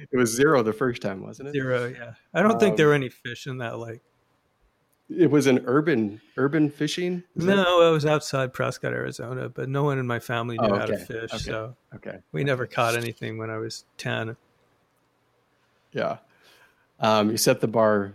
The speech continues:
Speaker 1: you set the bar low. Um, I'm curious about Carl. Is there any update on Carl?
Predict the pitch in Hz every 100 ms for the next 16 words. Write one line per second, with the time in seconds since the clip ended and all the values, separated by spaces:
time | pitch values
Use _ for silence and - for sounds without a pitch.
0 | - 123 - 120 117 110 104 104 98 90
1 | _ _ _ _ _ - 113 113 110 107
2 | 110 _ _ _ - - _ _ _ _
3 | _ 135 - 175 160 143 - 123 113 98
4 | 92 - 120 131 131 123 123 123 104 95
5 | - 98 98 104